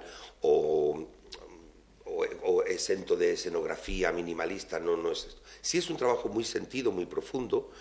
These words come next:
muy min-, min-, minimalista también, pero sí muy puro. Y con un director como Ángel Roja, que es un joven, pero un joven veterano con cuarenta años, pero es uno de los directores del flamenco más, eh, no sé,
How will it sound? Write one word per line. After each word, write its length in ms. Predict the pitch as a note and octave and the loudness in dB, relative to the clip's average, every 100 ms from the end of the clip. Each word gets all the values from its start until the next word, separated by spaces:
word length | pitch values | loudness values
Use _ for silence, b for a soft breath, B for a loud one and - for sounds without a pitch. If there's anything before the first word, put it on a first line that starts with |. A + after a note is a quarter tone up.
| B B | B B
muy 160 | F#2+ | 0
min-, 260 | F#2 F#2+ - | 0 0 -2
min-, 340 | F#2 F#2 F2+ F2+ | -2 -2 -2 -2
minimalista 640 | F#2 F2+ E2+ B2 - F#2+ | 0 0 2 0 0 -2
también, 380 | F#2 G#2+ A#2+ A#2+ B B B | 0 4 4 2 B B B
pero 180 | - F2 | -2 0
sí 160 | - G#2 | 0 -2
muy 200 | F2+ F2 | -4 -4
puro. 340 | E2+ - - - - b b b | -4 -4 -6 -12 -20 b b b
Y 300 | F2 E2+ E2 | -8 -6 -4
con 180 | E2 E2 | -4 -4
un 80 | |
director 460 | D#2+ D#2 D#2 B2 - | -6 -8 0 2 2
como 180 | - D#2 | 0 -2
Ángel 260 | D2+ D2 | -4 -6
Roja, 280 | D2 B2 - - - - b b | -2 -2 -4 -12 -20 -20 b b
que 60 | - | -10
es 140 | - | -8
un 80 | E2 | -6
joven, 300 | - D2+ D2+ | -2 -2 -2
pero 140 | - C#2+ | -6 -8
un 60 | |
joven 240 | - C#2 C#2 | -6 -6 -4
veterano 460 | - C2 F2+ G#2 | -4 0 2 2
con 140 | F#2 D#2+ | 0 -2
cuarenta 400 | C2 D2 D2+ F2 | -4 -6 -2 0
años, 240 | A2+ B2+ - B B - | 2 2 -2 B B -10
pero 140 | D2 | -8
es 100 | - | -6
uno 140 | D#2 | -2
de 100 | D2+ | -2
los 140 | D2+ D2+ | -2 -2
directores 420 | D#2 D#2 E2 D2+ | -4 -6 -2 -2
del 100 | D#2 | -2
flamenco 460 | - D#2 D#2 D#2 D#2 | -6 -4 -4 -4 -4
más, 320 | D#2+ D#2+ - B B B B - | -2 -4 -6 B B B B -10
eh, 520 | - G1+ G1+ - - - - - - - E2 | -8 -8 -12 -14 -18 -20 -20 -20 -20 -16 -10
no 120 | E2 | -6
sé, 240 | - D#2+ | -4 -6